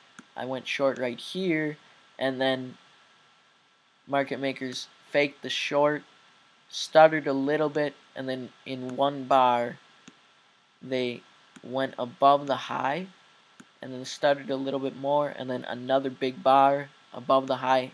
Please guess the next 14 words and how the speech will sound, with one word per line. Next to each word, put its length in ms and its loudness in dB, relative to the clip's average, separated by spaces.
hitting 300 -8
stop 400 -2
losses 400 -6
all 200 2
up 120 -8
in 80 -10
here, 300 -10
and 200 -6
then 240 -8
came 280 -8
up 160 -6
again. 380 -8
And 140 -10
then 280 -10